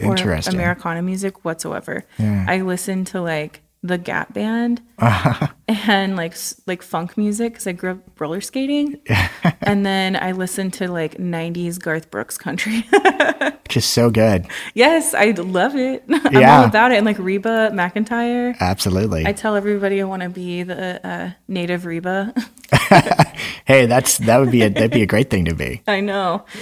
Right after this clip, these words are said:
Speaker 2: Yeah.
Speaker 1: But I think I draw a lot of ins-, inspiration from, like, nineties country, that, like, sweeping sound of, uh,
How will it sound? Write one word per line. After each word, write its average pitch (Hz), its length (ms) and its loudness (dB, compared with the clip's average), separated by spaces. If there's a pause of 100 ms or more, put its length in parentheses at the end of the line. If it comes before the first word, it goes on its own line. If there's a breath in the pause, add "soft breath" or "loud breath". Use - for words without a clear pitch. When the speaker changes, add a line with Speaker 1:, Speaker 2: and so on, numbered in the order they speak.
(160 loud breath)
Speaker 2:
Yeah. 95 320 -2
Speaker 1:
But 185 340 0
I 220 100 0
think 381 400 -6
I 233 120 2
draw 214 200 2
a - 40 0
lot 185 180 -2
of 185 100 -4
ins-, 185 240 -10 (160)
inspiration 170 640 -2
from, 165 180 -8
like, 160 320 -8 (220)
nineties 240 480 0
country, 240 800 0
that, 208 220 -2
like, 190 180 -4
sweeping 196 1200 -4 (100)
sound 180 760 -2
of, 170 240 -6
uh, 180 360 -8